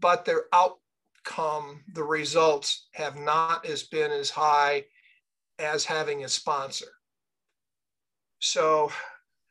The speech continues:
what's worked? Um, hour or less, forty-five minutes. And now that we're in the virtual world, as you probably all heard, virtual meetings, virtual presentations,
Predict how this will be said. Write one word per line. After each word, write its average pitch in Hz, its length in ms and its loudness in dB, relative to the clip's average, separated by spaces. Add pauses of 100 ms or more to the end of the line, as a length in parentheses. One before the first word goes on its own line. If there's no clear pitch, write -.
(320)
what's 180 340 0
worked? 165 420 -2 (440)
Um, 147 500 -2 (1700)
hour 226 240 10
or 214 80 8
less, 202 460 0 (1700)
forty-five 202 640 0
minutes. 196 340 -4
And 170 80 -12
now 185 220 6
that 180 120 -8
we're 190 180 -4
in 180 180 -8
the 165 320 0
virtual 190 520 2
world, 196 460 4 (680)
as 160 300 -4
you 175 80 -12
probably 175 480 0
all 165 220 2
heard, 165 260 2
virtual 180 400 -4
meetings, 170 480 -6
virtual 160 320 0
presentations, 156 960 -2